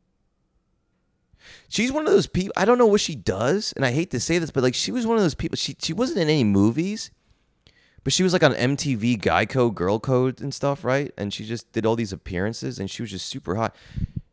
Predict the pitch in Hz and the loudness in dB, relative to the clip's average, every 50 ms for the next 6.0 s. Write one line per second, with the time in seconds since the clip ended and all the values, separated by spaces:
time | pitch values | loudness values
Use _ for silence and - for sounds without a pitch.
0 | _ _ - - - - _ _ _ _ - _ _ - - 214 214 165 131 127 | _ _ -8 -6 -6 -12 _ _ _ _ -20 _ _ -4 -2 2 2 4 4 2
1 | 104 98 123 170 226 277 359 330 - - - - - 127 127 151 - - 196 196 | 2 0 -2 -4 -4 -6 -4 -4 -4 -4 -4 -2 0 2 2 2 2 2 2 2
2 | 185 - - - 120 139 143 - 180 165 - - 123 143 - - 101 78 65 78 | 2 0 -2 -2 0 0 0 -2 -6 -4 -2 -2 -2 -2 -2 -4 -8 -8 -6 -6
3 | 82 98 131 180 196 - - _ _ _ _ _ _ _ _ _ _ _ _ _ | -6 -4 -4 -6 -6 -8 -12 _ _ _ _ _ _ _ _ _ _ _ _ _
4 | _ _ _ _ _ _ _ _ _ _ _ - - - - - - 80 73 65 | _ _ _ _ _ _ _ _ _ _ _ -20 -16 -10 -10 -8 -6 -6 -8 -10
5 | 65 - - - 123 175 202 - - - 67 - - - 67 71 80 90 113 | -10 -10 -6 -4 -4 -4 -4 -4 -6 -8 -10 -12 -14 -14 -14 -14 -14 -14 -16